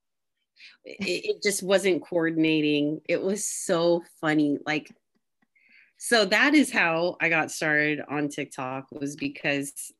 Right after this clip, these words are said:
of covid and trying to do a TikTok dance. And then, um, I stopped going on to TikTok, but then I started eventually going back on. And it wasn't because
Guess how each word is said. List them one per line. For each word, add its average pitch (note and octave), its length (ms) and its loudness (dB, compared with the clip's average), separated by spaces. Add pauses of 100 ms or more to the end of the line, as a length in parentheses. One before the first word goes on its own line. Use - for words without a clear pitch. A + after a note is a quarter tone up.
of D#3 160 -8
covid D3 680 -4
and C#3+ 220 -4
trying D3+ 260 -4
to D3 100 -2
do C#3+ 320 -4
a C3+ 60 -4 (200)
TikTok C#3 560 -8
dance. C3+ 640 -6 (1700)
And F#3+ 200 2
then, F#3 420 2
um, E3 420 -2 (360)
I G3 80 -4
stopped - 440 -4
going C4+ 280 4
on C#4 160 4
to C#4 100 -6
TikTok, D4 560 -2 (140)
but F#3+ 140 -2
then F#3+ 320 0 (100)
I D3 100 -6
started G3+ 400 -2
eventually F3+ 1120 -2
going F3+ 340 0
back D#3+ 220 -4 (100)
on. F#3 440 -4 (300)
And G#3 100 0
it F#3+ 160 2
wasn't G3 480 -2
because F#3+ 800 -4